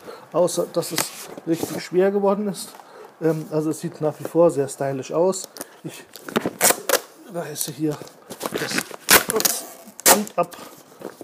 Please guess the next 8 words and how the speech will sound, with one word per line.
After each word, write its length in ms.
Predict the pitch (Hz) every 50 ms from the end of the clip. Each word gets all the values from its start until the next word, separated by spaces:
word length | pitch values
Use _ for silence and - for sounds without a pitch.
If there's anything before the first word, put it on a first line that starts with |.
| - -
um 100 | 160 160
an 720 | 160 151 - - - - - - - - - - - 165 160 -
den 140 | 151 151 147 147 - - - - - - - - - - - -
Glaswürfel 680 | 165 165 165 170 180 170 - 160 165 160 156 - 151
zu 160 | 139 - - 147
kommen. 460 | - - 202 202 214 214 208 196 - - - _ _ -
Zack, 420 | - - 190 190 185 - - - - - - - - - - -
weg. 400 | 175 151 165 190 185 - - -